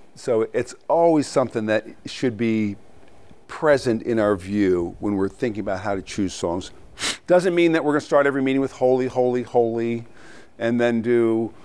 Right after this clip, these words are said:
you know, "Not in me," and then do, uh, you know, "Before the throne of God above." I, it's not gonna be that obvious every Sunday. But, but we do want to have that in our minds, that people need to get this,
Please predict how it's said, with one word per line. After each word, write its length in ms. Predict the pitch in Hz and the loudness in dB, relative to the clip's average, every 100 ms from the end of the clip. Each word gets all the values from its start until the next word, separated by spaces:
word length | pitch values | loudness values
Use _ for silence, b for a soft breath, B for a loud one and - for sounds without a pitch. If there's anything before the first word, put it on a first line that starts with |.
| B - | B -12
you 100 | 113 | -4
know, 120 | 107 | -4
"Not 400 | 101 113 117 120 | -2 0 4 4
in 200 | 120 117 | 2 0
me," 600 | 110 110 110 107 110 110 107 B B - | 0 2 0 0 -2 -6 -8 B B -12
and 200 | 110 110 | -6 -2
then 220 | 113 117 | 0 0
do, 540 | 113 113 113 107 110 - B B - | 0 2 4 2 0 -4 B B -8
uh, 360 | 107 104 98 98 | -2 0 0 -2
you 180 | 117 104 | -2 -2
know, 260 | 98 92 - - 123 113 | 0 -2 -4 -12 -16 -10
"Before 260 | 110 107 131 | -8 0 0
the 100 | 113 | 0
throne 280 | 135 127 117 | 0 2 2
of 60 | |
God 200 | 113 110 | 0 0
above." 520 | 117 101 107 104 101 107 | 0 0 2 2 0 -2
I, 100 | 131 | -6
it's 440 | 123 139 147 - | 0 0 0 -2
not 220 | 185 196 | 0 0
gonna 140 | 196 170 | 0 0
be 100 | 175 | 2
that 180 | 160 | 2
obvious 420 | 147 156 139 123 127 | 4 2 0 -6 -4
every 180 | 110 | -4
Sunday. 500 | 104 123 110 92 78 - - B B B B - | -4 -4 -4 -4 -6 -12 -20 B B B B -8
But, 380 | 123 147 - - - - | 2 2 2 -14 -20 -4
but 260 | 127 147 | 2 4
we 160 | 143 131 | 4 0
do 800 | 113 131 185 180 147 120 113 101 | -2 -2 2 4 4 2 0 -2
want 440 | 107 127 127 - - | -2 2 2 0 -4
to 520 | 127 117 110 104 101 b b - | 0 4 4 2 -4 b b -8
have 220 | 131 127 | -2 0
that 220 | 127 120 | 2 0
in 120 | 127 120 | 0 2
our 160 | 113 | 2
minds, 580 | 107 110 107 104 87 - | 2 2 2 0 -6 -4
that 220 | 117 104 | -4 -2
people 240 | 143 127 117 | -4 -2 -2
need 160 | 107 | -4
to 60 | 101 | -2
get 280 | 101 98 - | 0 0 -2
this, 320 | 101 - | -8 -8